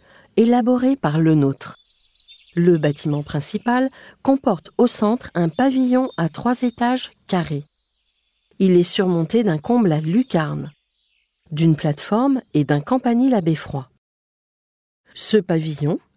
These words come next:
est flanqué de deux ailes identiques, à deux étages carrés, et un comble à lucarne. L'ensemble est entouré de douves.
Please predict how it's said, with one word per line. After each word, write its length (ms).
est 100
flanqué 500
de 180
deux 320
ailes 220
identiques, 800
à 120
deux 240
étages 380
carrés, 440
et 160
un 100
comble 480
à 100
lucarne. 600
L'ensemble 540
est 160
entouré 400
de 160
douves. 520